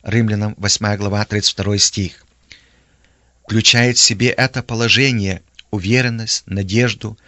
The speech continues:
что победа будет на стороне верующего всей Церкви Христовой. Второе послание Коринфянам, четвёртая глава.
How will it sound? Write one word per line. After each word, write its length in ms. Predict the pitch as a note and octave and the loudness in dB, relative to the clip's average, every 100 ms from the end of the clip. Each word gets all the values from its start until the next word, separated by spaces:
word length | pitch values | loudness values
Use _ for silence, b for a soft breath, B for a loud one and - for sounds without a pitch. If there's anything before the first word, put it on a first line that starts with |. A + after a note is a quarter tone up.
| b b b | b b b
что 260 | - A#2 | -4 -2
победа 440 | - A2 C#3+ C#3+ B2+ | -2 0 2 2 0
будет 460 | B2 C3 C3+ - _ _ | -2 -2 -2 -6 _ _
на 140 | A#2 | 0
стороне 460 | A#2+ - B2+ B2 A#2+ | 0 0 0 0 0
верующего 800 | G2 C3 C#3 C3+ - - A2+ A2+ b b b b | 0 0 0 0 0 -2 -4 -8 b b b b
всей 280 | - D3+ | 2 2
Церкви 480 | C#3+ - C#3 - B2 | 2 0 0 -2 -10
Христовой. 720 | A2+ - G#2 - G2+ F2 D#2+ _ b b b | -8 -4 -2 -2 -4 -4 -10 _ b b b
Второе 320 | - G#2 A2+ | -4 0 2
послание 480 | - A2 A2 A2+ A2 | 0 -2 0 0 -2
Коринфянам, 540 | - A2+ B2 A#2 A2+ | -2 -2 -2 -4 -6
четвёртая 580 | G#2+ G#2 - - - G2+ | -4 -6 -2 -4 -2 -4
глава. 400 | F#2+ F#2 F2 D#2 | -4 -4 -4 -6